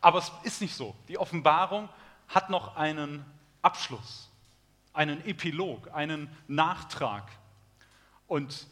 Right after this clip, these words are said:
das sind letztlich dann auch die letzten Worte der Bibel. Also es ist nicht völlig unwichtig, was dort steht.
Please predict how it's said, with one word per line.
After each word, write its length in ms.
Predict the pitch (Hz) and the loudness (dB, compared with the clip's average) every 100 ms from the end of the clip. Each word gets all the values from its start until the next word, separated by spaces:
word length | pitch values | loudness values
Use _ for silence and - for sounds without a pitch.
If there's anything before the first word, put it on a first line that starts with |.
| - _ - | -20 _ 4
das 180 | 175 | 4
sind 160 | 208 175 | 4 -2
letztlich 400 | 185 202 180 175 | -2 -2 -4 0
dann 160 | 190 175 | 2 2
auch 120 | 170 | 0
die 100 | 160 | -2
letzten 380 | 175 156 175 156 | -2 -4 -6 -4
Worte 240 | 170 160 | -4 -4
der 100 | 143 | -6
Bibel. 360 | 131 240 147 107 | -4 -6 -6 -6
Also 220 | 120 135 | -6 -8
es 80 | 135 | -10
ist 160 | 190 | -8
nicht 180 | 196 - | -8 -8
völlig 400 | - 214 165 214 | -2 0 0 -6
unwichtig, 560 | 233 202 147 - 180 - | -8 -6 -6 -8 -12 -6
was 260 | 139 160 - | -4 -4 -4
dort 180 | 131 | -6
steht. 360 | - 202 127 101 | -4 -4 -4 -6